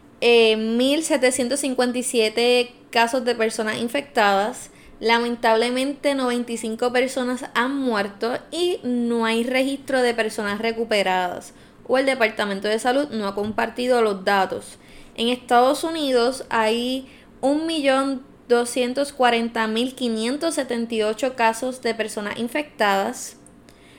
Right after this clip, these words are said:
Eh, lamentablemente, setenta y dos mil cuatrocientas diecisiete personas han muerto y ciento sesenta y cuatro mil novecientas ochenta y tres personas se han recuperado,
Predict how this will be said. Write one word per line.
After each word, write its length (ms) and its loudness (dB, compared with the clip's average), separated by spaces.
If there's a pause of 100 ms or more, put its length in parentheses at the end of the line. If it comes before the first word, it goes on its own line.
(380)
Eh, 680 4
lamentablemente, 1040 0
setenta 400 -4
y 80 -2
dos 320 -2
mil 480 -2
cuatrocientas 640 0
diecisiete 520 -2
personas 500 -2
han 220 -4
muerto 520 -2 (840)
y 460 0
ciento 420 -2
sesenta 420 -2
y 40 -6
cuatro 340 0
mil 380 -2
novecientas 920 -2
ochenta 380 -4
y 60 -4
tres 180 -4
personas 480 -6
se 180 -6
han 140 -4
recuperado, 840 -2